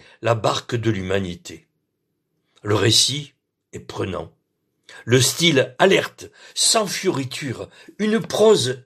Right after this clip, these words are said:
épurée qui favorise l'expression délicate et sensible des sentiments. Un ouvrage qui nous touche, car il correspond à nos craintes et à nos espoirs,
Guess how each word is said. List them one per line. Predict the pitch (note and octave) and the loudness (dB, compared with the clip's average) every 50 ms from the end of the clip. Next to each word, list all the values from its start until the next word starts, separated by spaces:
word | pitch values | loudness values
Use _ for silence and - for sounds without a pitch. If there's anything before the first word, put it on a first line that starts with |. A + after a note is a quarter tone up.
| _ - | _ -12
épurée | A3 A#3+ - - - A3 G3+ E3+ - C#3 D3 C#3 B2 A2+ A#2 - _ _ _ - - - - _ _ | -10 -10 -10 -8 -6 -4 -4 -2 -2 -4 -4 -4 -6 -8 -12 -16 _ _ _ -20 -20 -20 -20 _ _
qui | - - D3 B2+ | -8 -6 -4 -4
favorise | - - - A3+ A3+ F#3 F3+ D3 A#2+ C3+ E3+ F3+ E3 D#3 F3 E3+ - - - - - - | -2 0 2 2 2 4 2 2 2 0 -2 0 0 -2 -2 -4 -6 -10 -20 -20 -8 -4
l'expression | A#2 C3+ C3 - - - E3 D3 - - D3+ C#3+ C#3 | -4 -2 -2 -2 -2 0 2 2 2 2 2 0 0
délicate | C3 B2 C#3+ D#3+ D3 C3+ A#2 - - D3+ D#3+ D#3+ - - E3 D#3+ - - _ _ - | 0 0 0 0 0 -4 -4 -2 -2 -2 -2 -4 -8 -12 -14 -16 -16 -18 _ _ 0
et | A2+ | 2
sensible | - - - C3 B2 A2+ A2 - - C#3 C#3 B2+ C3 C3+ C#3 C#3 - _ _ _ _ | 4 4 4 2 0 0 2 2 2 0 -2 -4 -8 -10 -10 -10 -12 _ _ _ _
des | G#2 F#2 F#2+ G2 | -14 -8 -4 -2
sentiments. | - - - G#2+ G2+ G2 - - F2+ E2+ D#2+ E2 E2+ _ _ _ _ _ _ _ _ _ _ _ _ _ _ _ _ _ _ - | -2 -2 -2 -4 -6 -8 -8 -10 -10 -10 -12 -12 -12 _ _ _ _ _ _ _ _ _ _ _ _ _ _ _ _ _ _ 2
Un | C3 D3 D3+ | 2 2 4
ouvrage | D3+ C3+ B2 G#2 - C#3+ D3 D3 C3+ C3+ D3 D3+ D#3 _ _ _ _ _ _ _ _ _ _ _ _ _ | 2 0 -2 0 2 4 4 4 2 -2 -8 -10 -14 _ _ _ _ _ _ _ _ _ _ _ _ _
qui | - - C3 | -14 -10 -8
nous | C#3+ C#3+ C3 | -6 -6 -6
touche, | B2+ - G#3+ F3 B2 - - - G2+ A2+ B2 _ _ _ _ _ _ _ _ _ _ _ _ _ _ - | -4 -4 -2 -2 0 0 0 -2 -4 -10 -16 _ _ _ _ _ _ _ _ _ _ _ _ _ _ 0
car | - F3+ D3+ - | 2 2 2 2
il | E3 D#3+ C3+ | 0 -2 -2
correspond | - - G#3 F3 F3+ E3+ - - - - G#3 G#3+ G3 E3 - _ _ _ _ _ _ _ _ _ _ - | 0 0 2 2 2 2 2 0 -2 -2 -2 -2 -2 -4 -10 _ _ _ _ _ _ _ _ _ _ -4
à | D3 | -2
nos | D#3 D#3+ D#3+ - | 0 0 0 -2
craintes | - - - F#3 F#3 F3 D#3+ B2 - - G#2 G2+ - _ _ _ _ _ _ _ - | -2 -4 -2 0 0 0 -2 -4 -6 -12 -14 -16 -16 _ _ _ _ _ _ _ -2
et | D3 C#3+ | 0 2
à | C#3+ D3 | 2 2
nos | D3 C#3+ | 2 0
espoirs, | C3 B2+ E3 E3+ E3 - - - - F#3+ D#3+ B2+ A#2 - - - _ | 0 2 2 2 2 0 -2 -2 0 0 0 0 -2 -6 -16 -20 _